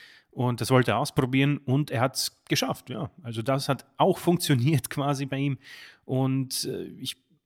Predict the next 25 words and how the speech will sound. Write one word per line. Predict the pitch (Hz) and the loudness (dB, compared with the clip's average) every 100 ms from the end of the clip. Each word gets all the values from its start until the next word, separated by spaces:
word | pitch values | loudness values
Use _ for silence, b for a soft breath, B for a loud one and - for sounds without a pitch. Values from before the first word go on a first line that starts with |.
| _ - | _ 2
denke | 160 175 | 4 4
mal, | 151 147 127 | 4 6 4
wir | 120 | 4
werden | 135 | 4
ihn | 135 117 | 2 0
sicherlich | 123 - 127 120 | -2 0 0 0
noch | 113 123 | -2 -2
mal | 120 110 | -2 -2
sehen | 95 123 139 | 0 2 2
bei | 117 | 0
den | 113 110 | 0 -2
Groß-Events, | 113 131 - 110 120 131 | -2 -2 -2 -2 -4 -4
aber | 113 120 | -4 -2
du | 113 | -2
hast | - 135 - | -2 -4 -4
einfach | 117 120 113 | -6 -6 -6
in | 110 | -6
diesem | 113 120 | -4 -4
Mann | 117 117 117 | -4 -4 -4
niemanden, | 123 135 123 - 123 _ b b b b b - | -4 -4 -6 -6 -8 _ b b b b b -2
ähnlich | 127 156 143 127 | 2 4 4 4
wie | 131 | 4
mit | 127 127 - | 4 0 2
Bad | 120 120 | 0 0
Bunny, | 110 127 143 139 | 0 0 0 -2